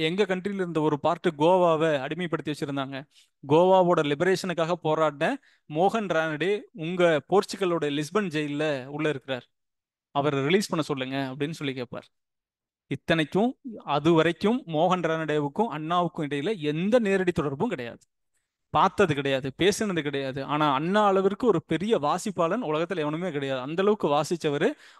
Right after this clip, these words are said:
உலக விவரங்களை தெரிஞ்சு வச்சிருந்தவரு, மு-, கோவாவுடைய முழு விவகாரமும் தெரிஞ்சு வச்சிருக்கிறாரு. கிடைத்த ஒரு வாய்ப்பில் போப்பாண்டவர்கிட்ட அதை கேட்கிறாரு, "மோகன் ரானடேவை ரிலீஸ் பண்ணுங்கன்னு" கேட்பார்.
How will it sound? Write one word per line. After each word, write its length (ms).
உலக 220
விவரங்களை 380
தெரிஞ்சு 260
வச்சிருந்தவரு, 540
மு-, 260
கோவாவுடைய 600
முழு 260
விவகாரமும் 520
தெரிஞ்சு 220
வச்சிருக்கிறாரு. 520
கிடைத்த 380
ஒரு 180
வாய்ப்பில் 420
போப்பாண்டவர்கிட்ட 720
அதை 180
கேட்கிறாரு, 420
"மோகன் 340
ரானடேவை 380
ரிலீஸ் 320
பண்ணுங்கன்னு" 380
கேட்பார். 300